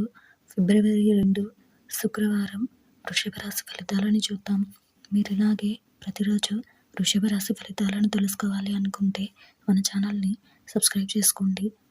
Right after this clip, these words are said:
అలాగే ఈ వీడియోని ఒక లైక్ చేయండి. మీ friends and family మెంబర్స్‌కి షేర్ చేయండి. ఇంకా విషయంలోకి వెళ్తే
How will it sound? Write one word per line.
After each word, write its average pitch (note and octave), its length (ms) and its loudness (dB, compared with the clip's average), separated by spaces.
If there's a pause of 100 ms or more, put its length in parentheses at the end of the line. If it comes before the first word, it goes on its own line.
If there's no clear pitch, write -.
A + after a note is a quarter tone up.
(160)
అలాగే G3 340 0 (300)
ఈ F#3+ 120 -20
వీడియోని G3 520 4 (360)
ఒక G3+ 140 2
లైక్ G3+ 280 2
చేయండి. G3+ 440 4 (680)
మీ G3+ 100 8
friends F#3+ 340 2
and G#3 180 4
family G3 360 4
మెంబర్స్‌కి G3+ 640 2 (260)
షేర్ G3 280 2
చేయండి. F#3+ 480 4 (480)
ఇంకా G3+ 200 6
విషయంలోకి G3 580 4
వెళ్తే F#3+ 340 2